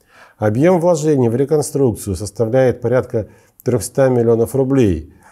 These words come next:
Застройщик также готов благоустроить территорию возле лицея и обустроить сквер. Ну, что я могу сказать? Я, а, естественно, за то, чтобы город развивался.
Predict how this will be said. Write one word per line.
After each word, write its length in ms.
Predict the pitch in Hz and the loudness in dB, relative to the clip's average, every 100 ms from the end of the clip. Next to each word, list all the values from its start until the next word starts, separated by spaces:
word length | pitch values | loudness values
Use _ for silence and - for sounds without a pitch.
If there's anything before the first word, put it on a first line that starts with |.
| _ | _
Застройщик 720 | 104 120 120 165 160 - 131 | -4 -4 0 0 0 -2 -2
также 360 | 160 151 101 107 | 2 2 0 -4
готов 400 | 107 - 139 104 | -4 0 -2 0
благоустроить 720 | 104 104 110 - 127 107 92 | -4 -4 -6 -2 0 0 -2
территорию 580 | 113 104 131 123 107 95 | -6 -4 -2 0 2 0
возле 320 | 107 95 98 | -2 -2 -4
лицея 680 | 98 90 156 160 139 104 - _ - | -4 -6 -2 0 0 -2 -8 _ -6
и 120 | 113 | -2
обустроить 640 | 98 90 - 120 123 104 - - - | 0 -2 -6 -2 0 0 -4 -20 -20
сквер. 540 | - - 98 92 - - - - - - _ - | -18 -8 -4 -4 -6 -16 -20 -20 -20 -20 _ 2
Ну, 300 | 220 175 - | 2 2 -4
что 240 | - - 190 | -6 2 4
я 80 | |
могу 220 | 151 143 131 | 4 2 0
сказать? 580 | - 135 123 101 - - | 0 2 4 2 -2 -10
Я, 460 | 123 101 139 139 135 135 | -6 0 0 2 0 -2
а, 140 | 147 - - | -8 -10 -4
естественно, 680 | 143 143 170 165 - 143 120 | -4 -2 0 -2 -2 -4 -2
за 100 | 117 | -4
то, 220 | 131 143 | -2 -4
чтобы 280 | - 104 113 | -4 -8 -4
город 300 | 117 110 110 | 0 -2 -2
развивался. 1000 | 104 101 107 135 180 170 - 143 123 | -4 -4 -4 0 0 0 -2 0 0